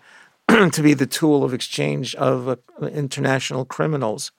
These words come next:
so that they can't, uh, they can do their drug deals and their gun running o-, outside of the eye of the F B I and the R C M P and Interpol?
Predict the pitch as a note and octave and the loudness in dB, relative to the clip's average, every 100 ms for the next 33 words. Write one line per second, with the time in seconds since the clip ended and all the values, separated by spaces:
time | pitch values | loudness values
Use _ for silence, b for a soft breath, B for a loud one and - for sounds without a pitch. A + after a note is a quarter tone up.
0 | b b b b - D3 C3 C3+ C3+ C#3 | b b b b -2 2 4 2 2 -2
1 | - E3 E3+ - A#2+ C3+ C3 B2+ - C3 | -2 -2 -2 -4 -6 -4 -2 -4 -6 -6
2 | C#3 C3 D3 C#3+ C3 A#2+ C#3 C#3 C3+ C3 | -4 -4 -2 0 -2 0 0 0 -2 -4
3 | C3 B2+ B2 B2 A#2+ C3+ C3+ C#3 B2 A#2 | -4 -6 -10 -10 -8 -4 -4 -2 -4 -6
4 | A#2+ - b b b _ - C#3+ D3 - | -10 -14 b b b _ -4 -2 -2 0
5 | C#3+ C3+ B2+ C3 C3 B2+ B2+ B2+ B2+ B2 | 2 0 0 0 2 2 0 -2 -2 -2
6 | - B2+ B2+ C3 C3 B2+ B2+ - B2+ A#2+ | -6 -4 -4 -4 -6 -4 -4 -6 -8 -10
7 | B2+ B2+ A#2 B2 - A2+ A2+ B2 | -10 -10 -8 -10 -12 -10 -8 -8